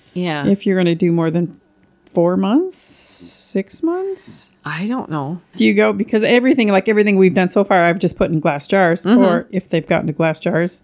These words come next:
Speaker 1: <laughs> If they've even gotten that far.
Speaker 2: Yeah. Um, like, the grapes that I picked up the other day, they're, they're almost gone.
Speaker 1: Although those were good.
Speaker 2: Those were
Speaker 1: And
Speaker 2: candy.
Speaker 1: we'll,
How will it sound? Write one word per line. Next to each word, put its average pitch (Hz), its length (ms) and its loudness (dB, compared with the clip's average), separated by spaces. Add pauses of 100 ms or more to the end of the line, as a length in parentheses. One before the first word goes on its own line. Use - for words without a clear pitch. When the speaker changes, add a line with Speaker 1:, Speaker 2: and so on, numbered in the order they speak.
(120)
Speaker 1:
<laughs> - 160 -6
If - 360 -2
they've 170 200 -2
even 156 180 -2
gotten 120 200 -2
that 156 140 0
far. - 240 0
Speaker 2:
Yeah. 185 220 2 (340)
Um, 190 280 0
like, 185 240 0
the 180 80 0
grapes 185 420 2
that 202 120 2
I 196 100 4
picked 208 240 -2
up 196 100 -2
the 202 80 2
other 190 120 0
day, 185 100 0
they're, 180 160 2
they're 180 180 2
almost 156 240 2
gone. 151 220 -2 (880)
Speaker 1:
Although 147 240 0
those 160 240 -2
were 156 140 -4
good. - 440 0
Speaker 2:
Those 214 200 4
were 226 60 6
Speaker 1:
And 208 80 -2
Speaker 2:
candy. 208 280 4
Speaker 1:
we'll, 208 180 0